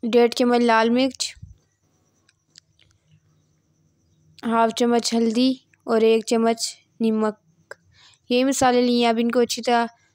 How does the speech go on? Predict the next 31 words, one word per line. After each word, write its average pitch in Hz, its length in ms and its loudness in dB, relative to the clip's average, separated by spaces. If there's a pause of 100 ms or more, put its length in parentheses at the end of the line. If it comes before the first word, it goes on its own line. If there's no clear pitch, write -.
(180)
मिक्स 233 260 -2
करके 240 320 0
मसाले 233 360 0
की 240 120 0
अच्छी 247 220 -2
तरीके 240 280 -4
से 240 120 -2
बुनाई 220 280 -2
कर 240 160 0
लूँगी, 240 220 0
ताकि 226 220 -2
मसाला 226 320 0
हमारा 233 180 2
अच्छी 233 220 -4
तरीके 233 200 -6
से 233 140 -4
भुन 226 240 -2
जाए। 269 120 0
मसाले 254 340 0
की 285 100 -2
अच्छी 294 180 -4
तरीके 277 300 -2
से 254 120 0
बुनाई 240 300 0
हो 240 140 2
चुकी 247 240 -6
है, 233 60 2
आप 220 100 0
देख 226 240 0
सकते - 320 -8
हैं 240 120 -4